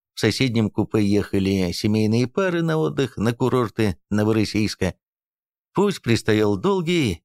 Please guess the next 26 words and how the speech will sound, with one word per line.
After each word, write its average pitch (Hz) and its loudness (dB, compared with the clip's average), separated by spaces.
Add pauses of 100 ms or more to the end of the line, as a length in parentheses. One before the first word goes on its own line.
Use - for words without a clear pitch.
(140)
двое 120 -2
с - -10
половиной 101 0
суток. 180 -4 (680)
Я 113 2
был 107 2
любителем 104 0
выпить, 120 0 (360)
и 117 2
такое 135 0
долгое 131 0
времяпровождение 120 0
в - -12
поезде 127 -2
благоприятствовало 117 0
этому. 80 -4 (540)
Мы 202 0
познакомились 98 0
с - -14
дедушкой, 175 -2
ну 226 -2
и, 131 -2
как 131 -2
полагается, 113 0
сели 139 0
поужинать. 101 0